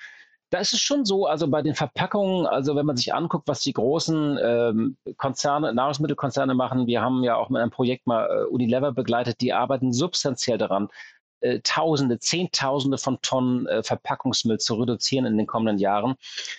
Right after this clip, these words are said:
Ähm, es gibt ja auch Vorreiter wie Frosch zum Beispiel, die sehr früh da, äh, daran waren, bei, aus recyceltem Plastik was zu machen. Das heißt, die merken schon, äh, dass viele akzeptieren schon, wenn das irgendwie,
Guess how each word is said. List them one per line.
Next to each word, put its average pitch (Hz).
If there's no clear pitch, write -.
Ähm, 117
es -
gibt 156
ja 143
auch 123
Vorreiter 131
wie 120
Frosch -
zum 143
Beispiel, 131
die 117
sehr 117
früh -
da, 117
äh, 107
daran 113
waren, 113
bei, 110
aus -
recyceltem 131
Plastik 123
was 110
zu 120
machen. 113
Das 110
heißt, 131
die 123
merken 143
schon, 175
äh, -
dass 120
viele 165
akzeptieren -
schon, 151
wenn 123
das 117
irgendwie, 113